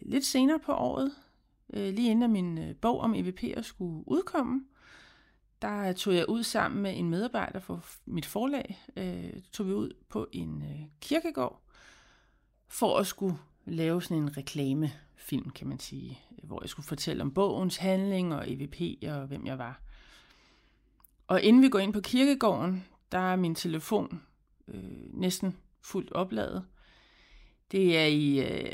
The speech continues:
april måned, så det er godt nok lidt blæsende og en smule køligt, men ikke koldt på den måde, ligesom man oplever i løbet af vinteren, hvor at hvis man har sin mobil i en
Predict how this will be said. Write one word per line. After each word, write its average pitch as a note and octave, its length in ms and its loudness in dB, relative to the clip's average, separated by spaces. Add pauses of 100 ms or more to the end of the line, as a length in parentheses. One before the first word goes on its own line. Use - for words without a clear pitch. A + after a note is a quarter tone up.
april C#4 360 2
måned, A#3+ 440 4
så D3 480 0 (380)
det C#3+ 80 -2
er C3+ 40 -2
godt D#3+ 180 2
nok A#3 180 6
lidt G3 280 2
blæsende F#3+ 680 4
og - 120 -2
en - 480 -8
smule A#3 440 2
køligt, F3 340 2
men F3 120 2
ikke A#3+ 240 4
koldt A3+ 380 0
på G#3+ 100 -2
den F3+ 180 0
måde, E3+ 140 2
ligesom F3+ 180 2
man E3+ 140 0
oplever F3 380 -2
i D#3 60 -2
løbet D#3+ 240 -4
af D#3 120 -4
vinteren, F3+ 340 0
hvor D3 220 -2
at D3 80 -6
hvis D3 240 -10
man D3 140 -4
har C#3+ 220 -6
sin D3 240 -6
mobil C#3+ 360 -6 (160)
i - 60 -12
en C3+ 240 -8